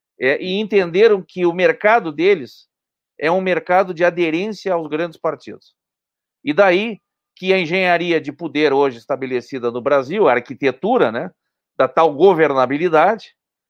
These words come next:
é, exige que essa, faz dessa composição uma funcionalidade. Mas não se tem nenhum resultado pra sociedade. Por exemplo, o despreparo das pessoas quando um partido assume, ou quando uma coligação partidária assume, pra assumir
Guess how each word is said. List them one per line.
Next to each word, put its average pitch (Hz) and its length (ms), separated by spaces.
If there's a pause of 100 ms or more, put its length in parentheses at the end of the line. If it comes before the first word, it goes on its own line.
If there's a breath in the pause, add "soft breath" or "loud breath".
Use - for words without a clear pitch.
(280)
é, 131 260
exige 190 540
que 160 180
essa, 170 300 (400)
faz 220 280
dessa 165 220
composição 165 640
uma 185 160
funcionalidade. 175 960 (560)
Mas 185 340
não 226 140
se 233 120
tem 196 220
nenhum 202 280
resultado 196 760
pra 110 140
sociedade. 95 680 (640)
Por 175 100
exemplo, 147 500 (200)
o 170 100
despreparo 190 720
das 143 200
pessoas 135 560
quando 147 240
um 151 80
partido 180 480
assume, 151 400
ou 107 60
quando 139 200
uma 139 300 (260 soft breath)
coligação 160 680
partidária 147 560
assume, 127 380
pra 160 200
assumir 165 580